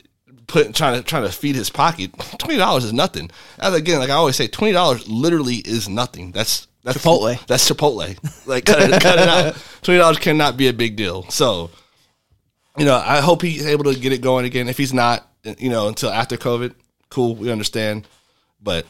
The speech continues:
Speaker 1: hopefully he can get that going.
Speaker 2: Yeah. Uh, with the tournaments that are going on this weekend, so we've got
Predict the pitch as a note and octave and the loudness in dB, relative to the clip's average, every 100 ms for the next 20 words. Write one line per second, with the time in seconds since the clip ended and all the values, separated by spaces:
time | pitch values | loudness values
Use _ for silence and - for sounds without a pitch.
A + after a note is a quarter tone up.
0 | - C3+ A#2 G#2+ G2 F#2+ F#2 F#2+ F#2+ F#2+ | -6 -4 -2 -4 -4 -8 -6 -8 -6 -8
1 | F#2+ G2 - _ _ _ _ _ _ C3 | -8 -10 -14 _ _ _ _ _ _ -12
2 | B2+ B2 _ _ _ _ _ _ B2+ B2+ | -10 -10 _ _ _ _ _ _ 2 4
3 | C3 C#3 B2+ F3 G3 F3+ D3 - C#3+ D3+ | 6 2 4 4 6 4 2 4 4 4
4 | C#3+ C3 B2+ B2 C3 B2 B2 A#2+ A#2+ A#2 | 4 2 2 0 0 0 0 0 -2 -2
5 | C3 A#2+ B2 C3 B2 | -2 0 0 2 2